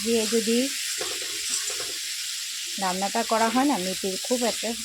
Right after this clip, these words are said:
টেস্টটা দারুণ, মানে কি বলবো, সবজির সাথে খুব ভালো, ভালো লাগে আর কি। আমার ঘরে সবাই পছন্দ করে বলে আমি এভাবে রান্না করি।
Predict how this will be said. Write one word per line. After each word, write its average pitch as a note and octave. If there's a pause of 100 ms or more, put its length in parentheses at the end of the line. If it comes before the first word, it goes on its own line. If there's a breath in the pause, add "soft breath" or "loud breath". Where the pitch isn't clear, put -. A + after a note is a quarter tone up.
(160)
টেস্টটা A3+ (200)
দারুণ, F#3 (400)
মানে F#3
কি A3
বলবো, F3+
সবজির F#3
সাথে C4 (800)
খুব G#3
ভালো, F3+ (340)
ভালো G3+
লাগে F3
আর E3 (100)
কি। E3 (920)
আমার G#3+
ঘরে A3
সবাই A#3
পছন্দ A3
করে A3+
বলে C4+
আমি F#3+ (680)
এভাবে F#3+
রান্না F3
করি। F#3+